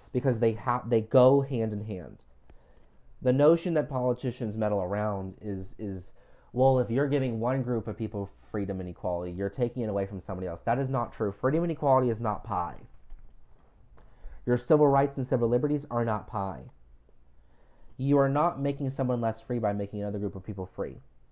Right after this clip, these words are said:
That is a notion, that is a, that is an old Southern notion, an old, extremely conservative notion that is just not true. There were ma-, many years ago, people had said that if, if blacks had the right to vote, it would also make it so women were right,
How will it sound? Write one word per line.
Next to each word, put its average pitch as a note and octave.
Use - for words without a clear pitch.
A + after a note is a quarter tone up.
That B2+
is C3
a C3+
notion, C#3
that B2
is A2
a, G#2
that A2
is A2
an A2
old C#3
Southern A#2+
notion, F3
an A2+
old, C3
extremely B2
conservative C#3+
notion -
that A#2
is A2+
just -
not A2+
true. -
There B2
were B2+
ma-, B2+
many C3
years C#3
ago, B2+
people B2
had A2+
said A2+
that A2
if, A2+
if G#2+
blacks A2+
had A2
the G#2
right G2
to G2
vote, A2+
it A2
would G2+
also A2+
make A2
it A2
so B2
women G#2+
were F2+
right, F2